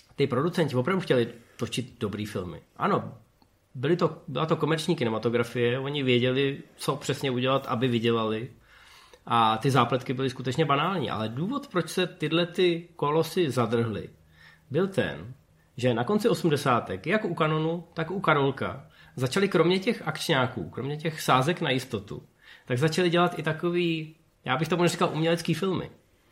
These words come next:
ale začali dělat i takový jako náročnější,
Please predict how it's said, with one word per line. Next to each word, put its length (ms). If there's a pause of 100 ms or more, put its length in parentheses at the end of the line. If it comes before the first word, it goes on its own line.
(540)
ale 420
začali 360
dělat 260
i 40
takový 380
jako 240
náročnější, 1200